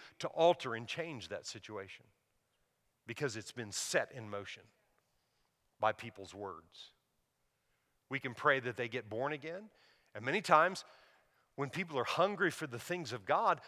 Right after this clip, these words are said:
faith will arise in your heart, and yeah, you can do things for them. But, but s-, sometimes maybe once or twice you can do something for somebody, but, but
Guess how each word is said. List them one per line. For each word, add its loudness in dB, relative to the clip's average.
faith 2
will 4
arise 4
in -6
your 4
heart, 4
and -4
yeah, 10
you -6
can -2
do -2
things -2
for -4
them. -12
But, 0
but -4
s-, -8
sometimes 4
maybe 0
once 2
or -6
twice 4
you -6
can -4
do -2
something 0
for -8
somebody, 2
but, 2
but 8